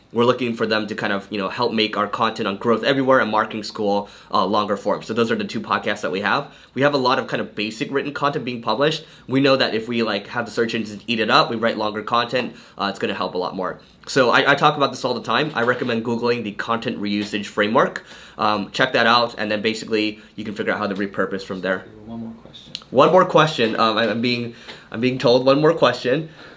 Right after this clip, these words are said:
Speaker 1: Um, thank you, Mukesh Baba. Uh, Flagship Crypto says, "If one wants to build a successful blog, should you publish great in-depth content on specific keywords and that's it? Or should I get more, should I do more to get more,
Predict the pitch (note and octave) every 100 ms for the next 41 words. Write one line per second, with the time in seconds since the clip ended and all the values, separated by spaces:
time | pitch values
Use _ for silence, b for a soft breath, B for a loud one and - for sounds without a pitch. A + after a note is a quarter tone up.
0 | - B2+ B2 A#2+ A#2+ A#2 - - - _
1 | _ _ - - - - A#2+ C#3 A#2+ -
2 | A#2 A#2 G#2+ G#2 C3+ E3 B B B A#2+
3 | A#2 A#2 A2+ - - _ - - D3 E3
4 | G3+ - D3+ - C#3 D#3+ F#3+ - C3+ A#2
5 | A#2+ D3+ F3+ D#3+ D#3 D#3 C3 B2+ B2+ A#2+
6 | - A#2+ - C3 - A#2 A2 G#2 F#2+ -
7 | A2+ A#2 B2+ A#2+ A#2 - - A#2+ - B2+
8 | A#2+ A#2 - A#2+ B2 G#2+ - A2+ A#2+ A#2
9 | - A#2+ C#3 D3 A2 G#2+ A2 C3 E3 -
10 | B B B B2+ B2+ C3+ B2+ - C3 C3
11 | B2 A#2+ A#2 A#2+ - - B2+ E3 D3+ C#3
12 | C3 - A2